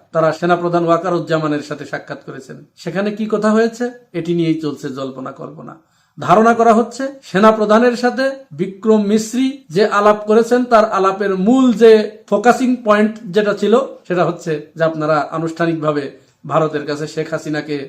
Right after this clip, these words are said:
ফেরত চান, তাহলেই আমরা তাকে ওই চুক্তির বলে, যে চুক্তি ভারতের সাথে রয়েছে, ওই চুক্তির বলে আমরা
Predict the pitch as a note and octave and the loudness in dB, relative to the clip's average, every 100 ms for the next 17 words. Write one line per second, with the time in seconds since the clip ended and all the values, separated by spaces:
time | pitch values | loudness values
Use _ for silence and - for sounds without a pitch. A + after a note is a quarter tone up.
0 | - E3 F3 F3 G#3+ B3+ - - D#3+ E3 | -4 0 0 4 4 4 -2 -6 -2 2
1 | F3+ D#3+ C#3+ - D3 C#3+ C#3 C3+ - C#3 | 2 0 -2 -8 -8 -4 -4 -6 -10 -10
2 | C#3 C3 - _ G#3+ A3+ A3 A3+ A3 - | -10 -10 -12 _ 4 4 4 -4 -6 -6
3 | G3+ F#3 D#3 E3 D3 - - _ _ _ | -2 0 2 2 0 -4 -10 _ _ _
4 | D3 E3+ F3+ E3 - D#3 D#3 D3+ D3 D#3 | -4 -4 -2 -8 -6 -2 -2 -2 -6 -6
5 | D3+ F3 F3 F#3 A#3 A#3+ - _ F#3+ E3+ | -6 -4 -4 -2 -4 -4 -14 _ -2 -2
6 | E3 F3+ - E3+ E3 D3 - - D3+ D#3 | 0 -4 -4 -2 -2 -2 -8 -8 -2 0
7 | F#3+ D3+ | 0 -2